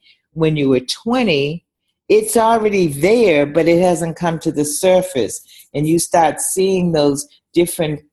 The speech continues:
types of lesions or dark spots or discolorations when you s-, thirty-five, you start to see fine lines and wrinkles, and slowly all of this is coming to the surface.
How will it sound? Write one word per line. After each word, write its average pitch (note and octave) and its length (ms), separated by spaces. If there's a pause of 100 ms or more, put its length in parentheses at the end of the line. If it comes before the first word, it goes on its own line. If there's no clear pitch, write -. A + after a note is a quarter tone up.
types D#3+ 400
of C3 140
lesions D3+ 800 (320)
or C3+ 160
dark D#3 360
spots C#3 500
or C3+ 40
discolorations C#3 1300 (320)
when D3+ 240
you C#3+ 300
s-, - 200 (380)
thirty-five, F#3+ 1000 (100)
you D3+ 120
start D3 360
to C#3 80
see C#3+ 260
fine D#3 400
lines D3+ 480
and B2+ 200
wrinkles, D#3+ 680
and B2 160 (300)
slowly G#3+ 640
all G3 300
of G3 100
this F#3 240
is E3 140
coming F3 340
to E3 140
the C#3+ 80
surface. B3 720